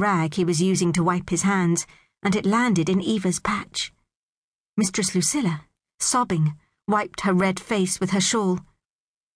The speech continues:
"I shall know more when I have examined the body," the doctor said, keeping his distance.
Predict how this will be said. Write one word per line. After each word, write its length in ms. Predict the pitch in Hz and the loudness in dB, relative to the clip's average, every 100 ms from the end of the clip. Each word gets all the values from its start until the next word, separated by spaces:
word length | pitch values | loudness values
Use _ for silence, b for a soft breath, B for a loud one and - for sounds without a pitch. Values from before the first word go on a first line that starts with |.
| _ _ _ - | _ _ _ -4
"I 140 | 196 196 | -2 0
shall 180 | 208 | 0
know 240 | 196 202 196 | 2 2 2
more 380 | 220 214 170 185 | 2 4 4 2
when 180 | 196 | 2
I 140 | 190 190 | 2 0
have 120 | 185 | 0
examined 520 | 175 180 208 170 180 | 0 0 0 0 0
the 140 | 196 208 | 2 0
body," 340 | 185 156 151 - _ _ _ | 0 0 -2 -6 _ _ _
the 80 | 156 | -2
doctor 320 | 160 - 190 | -2 -2 -2
said, 320 | 185 165 160 - b b _ _ _ | 0 0 -2 -8 b b _ _ _
keeping 320 | - 190 190 165 | -2 0 2 2
his 120 | 151 | 2
distance. 560 | 190 185 180 185 - | 0 -2 -2 -2 -4